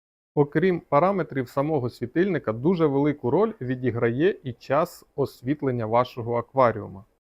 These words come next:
Світловий день для більшості акваріумних рослин має бути десять-одинадцять годин на добу.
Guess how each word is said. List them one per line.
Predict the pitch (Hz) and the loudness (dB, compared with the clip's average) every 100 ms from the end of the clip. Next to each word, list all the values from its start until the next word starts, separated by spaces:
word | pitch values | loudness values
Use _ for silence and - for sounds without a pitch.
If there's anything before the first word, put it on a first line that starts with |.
| _ | _
Світловий | _ 139 143 160 175 185 | _ -10 -2 0 2 2
день | 170 135 | 2 -2
для | 120 | -2
більшості | 143 156 - 113 - | -2 -2 -4 -10 -4
акваріумних | 120 - 139 127 113 110 - | -4 2 2 4 0 -6 -8
рослин | 113 - 185 226 | -8 -2 -2 0
має | 143 139 | -2 -4
бути | 123 117 113 | -4 -4 -4
десять-одинадцять | 110 135 175 220 - 127 120 117 120 160 | 0 -2 0 -6 -4 -2 -2 -4 -4 -8
годин | 120 110 107 117 127 _ _ - | -6 -6 -4 -4 -6 _ _ -4
на | 120 131 | 0 2
добу. | 147 143 107 | 2 0 -2